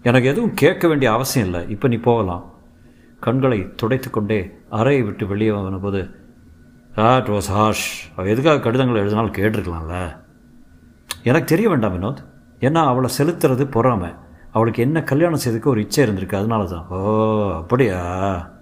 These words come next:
"அதனால இப்ப கல்யாணம் பண்ணிக்கிற போது பெண் மீது நிறைய அவதூறுகள் சொல்ல தயங்க மாட்டான்."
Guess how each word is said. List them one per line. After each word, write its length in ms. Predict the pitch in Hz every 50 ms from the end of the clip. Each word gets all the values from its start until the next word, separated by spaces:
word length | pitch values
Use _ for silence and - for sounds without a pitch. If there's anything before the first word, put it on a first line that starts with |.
| - - - - - _ - -
"அதனால 300 | 107 113 127 143 165 165
இப்ப 180 | 135 - 123
கல்யாணம் 440 | - - 127 151 180 175 151 131 127
பண்ணிக்கிற 220 | 123 110 113 107
போது 220 | 104 107 113 151 135
பெண் 200 | - 131 120 135
மீது 220 | 135 147 147 143
நிறைய 320 | 101 104 113 139 160 170 151
அவதூறுகள் 520 | 110 92 104 143 170 180 165 147 123 113
சொல்ல 280 | 95 - 107 101 123 131
தயங்க 280 | - 120 135 156 160
மாட்டான்." 340 | 143 113 92 87 85 80